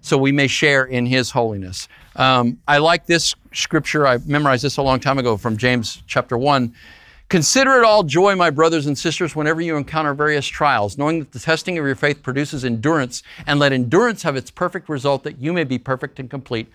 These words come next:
lacking nothing." There's a reason that you go through testing and trial. Listen to Romans five, three through five. "Not only so, but we also glory in our sufferings." Did you hear that?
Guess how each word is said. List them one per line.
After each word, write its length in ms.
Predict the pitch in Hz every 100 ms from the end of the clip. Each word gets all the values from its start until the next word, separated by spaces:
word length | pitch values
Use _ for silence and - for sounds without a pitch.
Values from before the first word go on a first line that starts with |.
| _ -
lacking 500 | 107 107 110 101 _ -
nothing." 400 | 107 98 87 80 _ - -
There's 220 | 127 113
a 60 |
reason 420 | 107 139 185 180 165
that 180 | 156
you 60 | 165
go 160 | 139 131
through 160 | 139
testing 400 | - 123 117 123
and 100 | 120
trial. 340 | - 117 98 90 - -
Listen 240 | 143 143 156
to 80 | 151
Romans 260 | 151 135
five, 300 | - 147 147
three 160 | 151 151
through 160 | 151
five. 340 | 127 160 120 107 - -
"Not 200 | 165 185
only 180 | 226 208
so, 340 | 180 220 233 269
but 160 | 190
we 140 | 160 175
also 320 | 196 202 190
glory 640 | 120 160 214 320 320 175
in 160 | 151 143
our 140 | 135
sufferings." 500 | - 160 135 123 110
Did 160 | 120 202
you 80 | 539
hear 200 | 453 539
that? 220 | 571 587